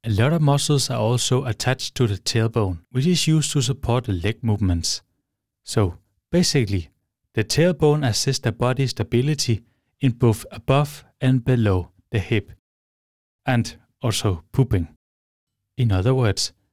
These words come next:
the tailbone is not a memory of a tail that failed to form, but instead a segment which has a very important role in stability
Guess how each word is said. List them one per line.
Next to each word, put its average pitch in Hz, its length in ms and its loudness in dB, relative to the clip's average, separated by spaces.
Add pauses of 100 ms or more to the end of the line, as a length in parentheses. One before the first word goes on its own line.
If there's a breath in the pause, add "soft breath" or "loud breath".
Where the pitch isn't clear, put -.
(100)
the 113 140 -4
tailbone 180 520 2
is 147 220 -2
not 143 220 2
a 120 40 2
memory 139 540 4
of 120 180 -2
a - 40 -4
tail 127 500 0 (200)
that 123 140 2
failed 123 340 0
to 104 120 -4
form, 135 460 -2 (200)
but 135 140 -2
instead 123 540 0
a 117 60 -2
segment 156 520 0 (160)
which 143 140 0
has 143 200 2
a 123 80 4
very 127 360 2
important 113 520 2
role 139 420 4
in 127 120 2
stability 120 800 0